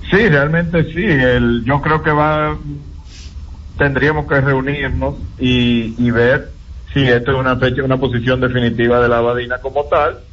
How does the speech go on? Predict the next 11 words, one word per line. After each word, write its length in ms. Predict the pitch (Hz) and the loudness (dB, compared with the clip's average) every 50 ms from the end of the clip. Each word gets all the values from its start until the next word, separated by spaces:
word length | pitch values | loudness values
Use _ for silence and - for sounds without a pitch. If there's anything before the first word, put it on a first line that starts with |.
| - - - - | -18 -18 -14 -10
y 180 | 202 220 277 | -6 -2 0
ver 380 | 214 156 143 139 131 131 117 - | 2 2 4 4 2 2 0 -2
qué, 520 | 127 127 120 120 117 113 107 107 - - - - | -2 0 2 2 2 0 0 -2 -6 -10 -10 -4
qué 200 | - 131 120 - | -2 -2 -2 0
se 100 | 131 123 | 2 2
hará. 220 | 131 160 196 202 | 2 2 0 0
Imagínense, 420 | 180 143 127 127 143 139 131 120 123 | -2 -2 0 0 0 -2 -2 0 0
la 100 | 117 113 | 0 2
federación 640 | 110 120 117 113 117 113 110 120 123 127 131 131 | 2 2 2 4 2 2 0 0 0 0 0 0
ahí 180 | 139 139 139 139 | 0 0 0 0
tiene, 600 | 135 139 139 139 135 131 127 127 127 120 120 120 | 0 -2 -2 0 0 0 0 0 0 -2 -2 -6